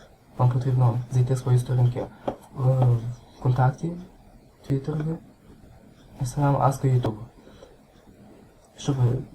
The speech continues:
якщо хочете не втратити свою сторінку, яку ви довго розкручували, з-, створіть свою леву.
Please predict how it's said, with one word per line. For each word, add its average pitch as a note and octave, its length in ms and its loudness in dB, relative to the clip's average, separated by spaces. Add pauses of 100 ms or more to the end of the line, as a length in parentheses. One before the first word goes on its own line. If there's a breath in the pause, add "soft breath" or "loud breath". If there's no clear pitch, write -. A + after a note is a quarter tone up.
(220)
якщо C#3+ 240 -4
хочете D3 320 -4
не B2+ 200 4
втратити B2+ 440 0
свою C3 220 0
сторінку, D3 500 -2
яку C3+ 260 0
ви B2+ 100 2
довго B2 360 2
розкручували, D3+ 600 -4 (720 loud breath)
з-, B2+ 260 -10
створіть D3+ 360 -2
свою C3 320 2
леву. A#2 260 4